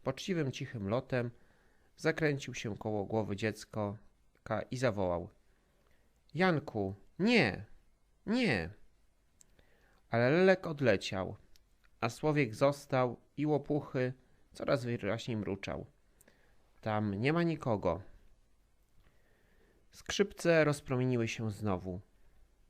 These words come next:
Biedny, mały, skulony kształt zwolna i ostrożnie posuwał się naprzód. A tymczasem Słowik cichuteńko pogwizdewał: „Idź,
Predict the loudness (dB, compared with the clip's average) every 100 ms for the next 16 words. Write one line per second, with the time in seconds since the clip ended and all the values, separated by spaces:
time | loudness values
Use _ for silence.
0 | _ _ _ _ _ _ _ _ _ -8
1 | 2 2 2 0 0 -2 -8 _ _ -12
2 | -2 2 2 4 0 0 -6 -18 -8 0
3 | 2 2 -2 -4 -2 2 4 2 -6 -20
4 | _ _ _ _ _ _ _ _ _ _
5 | _ -12 -10 2 6 6 4 2 0 -2
6 | -2 -2 0 -2 -4 -6 -4 -4 -4 -6
7 | -4 -4 -6 -12 -14 -18 -20 -20 _ _
8 | _ _ _ _ _ _ -20 _ _ _
9 | _ _ _ _ -2 0 0 -2 -4 -4
10 | -4 -4 -2 -2 -2 -8 -12 -2 0 0
11 | -4 -4 -4 -8 -2 -4 -2 -6 -8 -12
12 | -20 -20 _ _ _ _ _ 0 0 -6
13 | -8